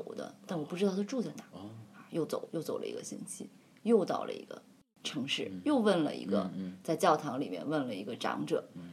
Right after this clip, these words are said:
Speaker 1: 说：“请问你知不知道太阳之王住在哪儿？”
Speaker 2: 嗯。
Speaker 1: 这个老头儿说：“知道呀，他就住在附近。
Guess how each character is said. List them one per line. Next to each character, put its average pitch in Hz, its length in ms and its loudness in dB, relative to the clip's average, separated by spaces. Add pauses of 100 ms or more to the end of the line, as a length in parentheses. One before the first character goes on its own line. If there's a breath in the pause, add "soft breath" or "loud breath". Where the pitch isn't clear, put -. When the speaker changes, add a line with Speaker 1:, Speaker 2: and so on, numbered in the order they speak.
(140)
Speaker 1:
说 - 360 -4 (480 loud breath)
：“请 208 200 4
问 247 160 8
你 165 280 2 (120)
知 - 120 0
不 196 80 2
知 190 140 4
道 175 200 4
太 - 200 -2
阳 185 180 4
之 214 140 4
王 208 240 8
住 233 140 4
在 202 100 6
哪 175 120 4
儿？” - 160 -4 (340)
Speaker 2:
嗯。 85 240 -2 (260)
Speaker 1:
这 151 160 6
个 120 240 0 (140)
老 127 80 6
头 113 240 -2
儿 - 20 -4
说 - 320 -4 (480 soft breath)
：“知 262 160 2
道 233 160 10
呀， 190 260 8
他 233 140 0
就 233 160 8
住 196 140 6
在 160 120 4
附 - 160 -2
近。 143 280 0